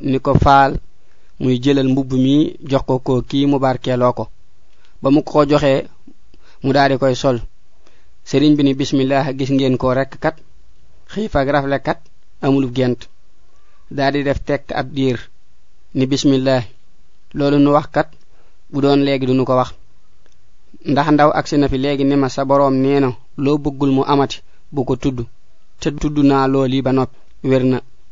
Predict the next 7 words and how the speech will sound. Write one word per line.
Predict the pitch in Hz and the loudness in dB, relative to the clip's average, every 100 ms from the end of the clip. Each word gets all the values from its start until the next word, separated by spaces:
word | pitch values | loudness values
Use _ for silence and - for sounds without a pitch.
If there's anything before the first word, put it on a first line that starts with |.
| - - - | -14 -12 -4
Sëriñ | 151 147 156 | 2 6 6
Tuubaa | 151 147 143 139 | 4 2 4 4
xaada | 139 160 147 143 | 2 2 2 2
la | 139 | 2
wala | 135 139 | 2 4
Maxtaar | 139 143 - 139 | 2 2 0 0
Lo | 135 | 2